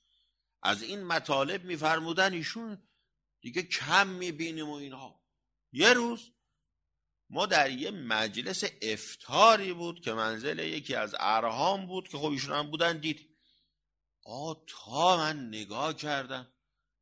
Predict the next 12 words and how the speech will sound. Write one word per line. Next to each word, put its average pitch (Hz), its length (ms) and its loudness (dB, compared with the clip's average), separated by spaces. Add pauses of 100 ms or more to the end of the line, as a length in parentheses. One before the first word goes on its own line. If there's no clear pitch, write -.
من 151 160 -12
که 175 120 -12
اصلاً 160 200 -8
خبر 147 500 -2
نداشتم، 190 800 -8 (1600)
من 139 220 -4
اطلاع 156 540 -2
نداشتم 196 580 0
این 165 180 -10
در 147 200 2
مجالس 135 600 -2
اون 131 300 -12